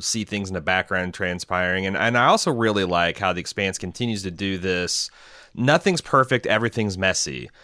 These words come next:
Like, Marco's plan is not gonna go out without a hitch. One of the asteroids that they put on a trajectory slingshots too close to the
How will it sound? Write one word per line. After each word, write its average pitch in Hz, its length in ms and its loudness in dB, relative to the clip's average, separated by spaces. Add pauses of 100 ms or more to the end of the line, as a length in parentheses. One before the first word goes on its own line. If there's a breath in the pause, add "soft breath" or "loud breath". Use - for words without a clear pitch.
(260 soft breath)
Like, 113 180 2
Marco's 127 480 6
plan 123 420 4
is 95 120 0
not 104 200 0
gonna 107 160 2
go 101 220 4
out 95 180 4
without 92 260 0
a 85 60 -2
hitch. - 480 -4
One 104 180 0
of 101 60 -4
the 95 100 0
asteroids 95 600 0
that 85 80 -8
they 90 80 -6
put 98 160 -4
on 90 100 -2
a 87 60 -6
trajectory 90 760 -2 (320 soft breath)
slingshots 107 680 0
too 107 120 -4
close 95 340 -2
to 92 180 -6
the 87 220 -4